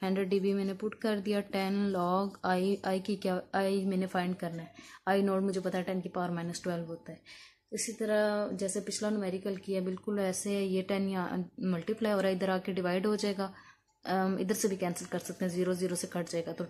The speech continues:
टेन डीबी, टेन वन सा टेन, टेन टेन सा हंड्रेड, ठीक है। तो ये आ गया टेन is equals to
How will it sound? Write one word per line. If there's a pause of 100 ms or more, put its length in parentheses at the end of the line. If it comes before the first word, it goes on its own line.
टेन
डीबी, (300)
टेन
वन
सा
टेन,
टेन
टेन
सा
हंड्रेड, (140)
ठीक
है। (680)
तो
ये
आ
गया
टेन
is
equals
to